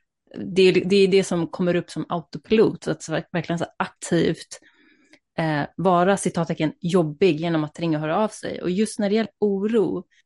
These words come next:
ibland kan det ju hjälpa bara att ha någon omkring. Man behöver liksom inte ens prata om det. Man kan bli lugn bara av att ha människor eller barn kanske omkring sig, eller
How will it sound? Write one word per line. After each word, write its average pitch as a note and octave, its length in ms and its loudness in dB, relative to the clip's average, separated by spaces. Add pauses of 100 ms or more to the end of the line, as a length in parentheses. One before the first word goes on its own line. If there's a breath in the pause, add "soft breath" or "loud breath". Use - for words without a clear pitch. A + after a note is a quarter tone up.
(160)
ibland G3 360 -4
kan D4 140 0
det C#4+ 60 4
ju B3+ 60 0
hjälpa G3+ 340 -4
bara E3+ 180 -2
att E3 100 -6
ha F3+ 200 -8
någon E3 200 -6
omkring. - 540 -4
Man G3 120 -2
behöver G#3+ 160 0
liksom A#3 200 -2
inte G#3+ 160 -2
ens - 200 -10
prata A3 640 -2
om D#3 160 0
det. - 180 -6
Man F#3+ 80 -8
kan G3 260 -6 (100)
bli G3 120 -2
lugn G3+ 500 2
bara F3+ 280 0
av D#3+ 60 -2
att D#3+ 120 -6
ha D#3+ 400 -6 (140)
människor F3+ 680 0
eller E3 360 -6
barn G3 360 -2
kanske F3 240 -8
omkring E3+ 380 -4
sig, D#3+ 280 -2
eller D#3+ 300 -2